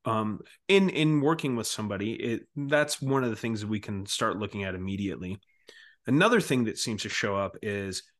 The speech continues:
how the thoughts and the mind is creating an object of what this leads to and what is happening now. Because the best teacher, plain and simple, is life itself and our engagement with life.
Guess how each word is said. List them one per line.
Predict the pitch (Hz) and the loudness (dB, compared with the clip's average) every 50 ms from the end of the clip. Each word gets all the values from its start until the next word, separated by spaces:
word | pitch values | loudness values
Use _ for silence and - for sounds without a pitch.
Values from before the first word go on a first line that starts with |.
| _ _ _ _ _ _ - | _ _ _ _ _ _ -2
how | - 151 170 196 | 2 4 4 6
the | 180 160 151 131 | 6 6 4 4
thoughts | - - - - - 127 127 131 131 - - - | 2 0 -4 -2 2 4 4 4 2 2 -2 -4
and | 123 113 | -2 -2
the | |
mind | 110 110 110 110 110 113 113 110 | -2 -2 -2 -2 -2 -2 -2 -2
is | 101 - | -4 -4
creating | - - 120 110 104 104 | -4 -2 -2 -2 -2 -2
an | 101 101 - | -4 -6 -6
object | - 98 104 110 120 131 143 139 135 - | -4 -2 -2 0 2 2 0 0 0 0
of | 131 107 104 | -4 -4 -4
what | 104 107 107 110 120 127 123 - 110 | -6 -4 0 2 2 2 2 0 -6
this | 113 107 110 110 104 - - | -12 -8 -4 -4 -2 -2 -2
leads | 104 101 107 110 123 139 143 - - | -2 -2 0 0 0 0 0 -4 -2
to | - - 165 170 185 208 208 - - - _ _ _ | 0 2 2 4 2 2 -2 -4 -10 -20 _ _ _
and | - 127 120 113 107 107 | -4 -4 -2 -2 -2 0
what | 113 135 139 | 2 2 4
is | 135 120 - | 2 2 2
happening | - 123 117 110 - 98 98 95 95 | 0 -2 -2 -2 -4 -6 -8 -6 -6
now. | 95 95 85 82 87 - - _ _ _ - | -6 -6 -8 -8 -10 -12 -16 _ _ _ 0
Because | 123 117 - - 131 127 120 117 - - - - _ _ _ _ - | 0 0 2 2 2 2 0 0 -4 -10 -14 -20 _ _ _ _ -8
the | 120 117 120 | -2 -2 -2
best | 107 104 139 156 175 175 - - | 0 0 2 2 2 2 0 -2
teacher, | - - 170 - - - 98 92 - - _ _ _ _ _ _ _ _ | -2 -4 -4 -2 -2 -4 -4 -6 -6 -12 _ _ _ _ _ _ _ _
plain | - - - 143 151 175 | -12 -6 -2 2 2 4
and | 185 185 170 | 4 4 4
simple, | - - 151 127 - - 71 - - _ _ _ _ _ _ _ _ _ - | 4 2 0 0 -2 -4 -6 -8 -8 _ _ _ _ _ _ _ _ _ -4
is | 123 117 117 110 110 | -2 0 0 0 0
life | 110 117 123 127 123 - | 0 2 2 0 0 -2
itself | 120 104 - - - 82 76 - - - - _ _ _ _ _ _ _ _ _ _ _ - | -4 -4 -2 -2 -2 -2 -4 -6 -8 -14 -18 _ _ _ _ _ _ _ _ _ _ _ -2
and | 131 120 120 117 - - _ - | 0 0 0 0 -2 -6 _ 0
our | 120 120 127 135 151 160 170 175 170 170 | 4 6 8 8 8 6 6 4 0 -2
engagement | - 120 113 110 107 123 131 135 123 117 139 - - | -6 -6 -4 -2 0 2 2 2 2 2 -2 -4 -4
with | 113 98 - | -6 -8 -6
life. | - 110 98 92 92 - | -4 -4 -4 -4 -6 -8